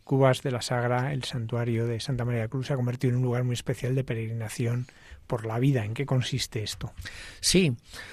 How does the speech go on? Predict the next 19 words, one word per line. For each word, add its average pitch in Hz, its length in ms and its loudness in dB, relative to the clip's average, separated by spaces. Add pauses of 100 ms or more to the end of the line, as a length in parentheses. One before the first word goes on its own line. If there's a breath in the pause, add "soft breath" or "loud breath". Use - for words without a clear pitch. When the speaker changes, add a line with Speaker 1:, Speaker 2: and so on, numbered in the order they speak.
(100)
Speaker 2:
bueno, 196 340 8
pues 156 380 12 (380 loud breath)
ciertamente, 190 880 8 (1080)
eh, 139 460 12 (1040 loud breath)
eh, - 300 -8 (760)
había 156 460 10
que 139 520 10
hacer, 127 460 8
eh, 123 480 4 (380)
la 120 160 0
vigilia 151 400 6
por 139 100 2
la 117 100 2
vida. 165 220 6
Se - 140 4
empezó 117 480 4
hace 117 260 0
ya 117 160 0
años 135 340 0